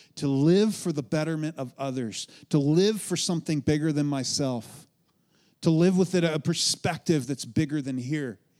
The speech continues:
and now. And so she steps up with courage. It's motivated by love for her people. It's motivated by others, not by this, just this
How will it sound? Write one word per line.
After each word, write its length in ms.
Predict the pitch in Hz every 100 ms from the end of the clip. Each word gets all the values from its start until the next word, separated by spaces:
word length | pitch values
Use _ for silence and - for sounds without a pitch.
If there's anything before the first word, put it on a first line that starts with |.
| _ _ _ _ -
and 160 | 127 131
now. 320 | 135 113 - _ _ _ _ _ _ _ -
And 120 | -
so 140 | - 139
she 160 | -
steps 420 | 139 - 175 - 165
up 180 | 151
with 140 | 135 -
courage. 340 | 175 165 139
It's 160 | 139 -
motivated 720 | 135 139 160 175 160 143 135
by 140 | 120
love 480 | 117 113 131 143 110
for 260 | - - 123
her 100 | 110
people. 380 | - 147 - _ _ _ _ _ _ _ _ _ _ _ _ -
It's 140 | 131
motivated 540 | 156 170 190 165 156 135
by 180 | 139 135
others, 640 | 156 170 160 107 - - - _ _ _ _ _ - _ -
not 300 | 147 165 175
by 180 | 165
this, 280 | 160 165 -
just 340 | - 160 - - - -
this 280 | 139 156